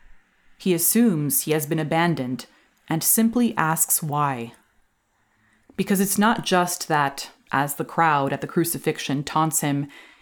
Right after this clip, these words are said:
angels don't rescue Jesus from the cross. The fact is, the angels who ministered unto him in the wilderness after his temptation don't come anywhere near him now.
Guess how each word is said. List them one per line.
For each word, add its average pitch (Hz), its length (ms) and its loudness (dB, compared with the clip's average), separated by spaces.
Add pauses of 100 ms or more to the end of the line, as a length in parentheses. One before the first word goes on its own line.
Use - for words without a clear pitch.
(120)
angels 175 680 2
don't 156 300 -2
rescue 160 380 0
Jesus 151 400 -2
from 147 180 -4
the 139 60 -2
cross. - 580 0 (1000)
The 175 100 -2
fact 233 360 0
is, 180 180 2
the - 180 -2
angels 202 480 2
who 170 140 0
ministered 180 680 2
unto 196 280 2
him 143 340 -4 (200)
in 156 120 0
the 151 80 0
wilderness 156 680 0
after 156 280 -6
his 160 160 -6
temptation 156 760 -2 (540)
don't 233 260 0
come 226 300 2
anywhere 165 420 0
near 160 320 0
him 143 240 -6
now. 139 400 -10